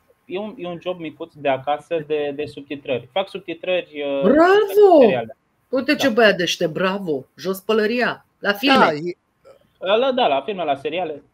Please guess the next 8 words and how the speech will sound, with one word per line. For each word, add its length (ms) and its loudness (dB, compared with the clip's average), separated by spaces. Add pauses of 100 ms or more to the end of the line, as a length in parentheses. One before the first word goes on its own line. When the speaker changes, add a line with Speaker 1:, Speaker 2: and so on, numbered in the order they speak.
(120)
Speaker 3:
Și 160 -14
uite 280 -4
că 300 -2
alternativa 800 -6
aceasta 460 -6
de 120 -8
a 80 -2
supraviețui, 1080 -12